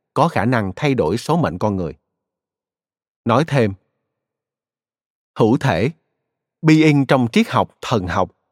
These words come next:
thường được dịch là hữu thể hoặc sự tồn tại. Hữu thể có khả năng thay đổi hoặc cải biến số phận con người là Thượng Đế hoặc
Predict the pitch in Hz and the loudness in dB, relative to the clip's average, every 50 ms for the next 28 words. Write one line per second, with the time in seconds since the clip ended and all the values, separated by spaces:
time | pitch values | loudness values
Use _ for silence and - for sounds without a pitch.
0 | _ _ - - 160 143 127 127 123 98 113 123 117 - 131 127 117 104 90 - | _ _ -2 2 2 4 4 4 2 2 2 0 0 2 2 2 2 2 0 0
1 | 117 101 101 135 - 120 98 85 110 165 - _ _ _ _ _ _ _ _ - | -2 -2 -2 -2 -2 -2 -2 0 -2 -2 -4 _ _ _ _ _ _ _ _ -2
2 | 131 117 - - - - - 117 98 - - 113 101 85 85 - 87 82 85 87 | -2 -2 -2 -4 -14 -6 -4 -4 -4 0 0 0 0 0 -2 -2 -2 -2 -4 -8
3 | - _ _ _ _ _ _ _ _ _ _ _ _ _ _ _ _ _ _ - | -14 _ _ _ _ _ _ _ _ _ _ _ _ _ _ _ _ _ _ -2
4 | - 127 135 160 156 143 107 104 135 156 220 214 - 151 123 139 151 139 123 120 | 0 2 2 2 2 2 2 2 2 2 2 0 2 2 0 0 0 0 -2 -2
5 | - 170 160 151 120 90 85 117 156 202 - _ _ - 120 98 - _ _ - | 0 0 0 2 2 2 2 2 0 -2 -4 _ _ -2 -2 -2 -2 _ _ -4
6 | - 87 117 120 120 131 175 208 - 202 196 - 127 104 101 - 143 143 135 120 | -2 0 0 2 2 0 0 0 -2 -2 0 0 0 -2 0 0 0 0 2 2
7 | 113 101 92 85 85 _ _ _ _ - - 113 107 - - 123 101 92 104 117 | 0 0 0 -2 -6 _ _ _ _ -4 -2 -2 -2 -2 -2 -2 -2 0 0 2
8 | 113 120 156 220 254 _ _ _ - 107 - | 2 2 2 0 -2 _ _ _ -4 -4 -4